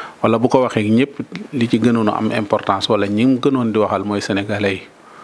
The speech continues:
yi. Ñu gis ci ñetti point yoo xamante ni président wax na ci, ñu war cee waxaat, ñu ni tamit gën cee yaatal dégg-dégg bi nga xam ne ñun am nañ ko ci ak ñeneen. Président wax na ci wàllu ginnaaw bi mu xamee ne jël na réew mi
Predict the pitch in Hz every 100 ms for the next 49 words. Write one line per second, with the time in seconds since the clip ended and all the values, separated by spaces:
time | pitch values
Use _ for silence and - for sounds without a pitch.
0 | - - - - - - - - 135 135
1 | 147 - 123 123 - 139 135 120 110 110
2 | 107 104 101 110 110 107 104 101 98 104
3 | 107 101 117 123 113 101 101 - 104 98
4 | 98 101 - 123 101 - 107 - - 113
5 | 104 101 101 107 113 107 104 101 98 95
6 | - 107 123 - 170 160 107 107 95 107
7 | 101 107 113 107 104 101 107 208 120 107
8 | - 110 110 107 104 113 110 107 104 98
9 | - - - - - - - - - 139
10 | 127 147 123 117 113 117 110 120 117 110
11 | 104 107 139 - - - - - 160 139
12 | 110 117 113 117 117 113 110 107 - 110
13 | 104 98 113 107 104 101 98 127